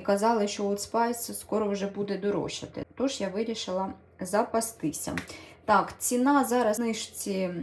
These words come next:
на гель сто тридцять три гривні,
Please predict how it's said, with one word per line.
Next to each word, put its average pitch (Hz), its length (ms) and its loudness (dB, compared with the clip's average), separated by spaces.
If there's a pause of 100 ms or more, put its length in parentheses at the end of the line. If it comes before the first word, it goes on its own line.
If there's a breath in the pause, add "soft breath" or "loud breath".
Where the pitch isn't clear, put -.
на 202 600 0 (140)
гель 185 300 2
сто 240 240 2
тридцять 196 420 -4
три 381 200 2 (100)
гривні, 302 560 4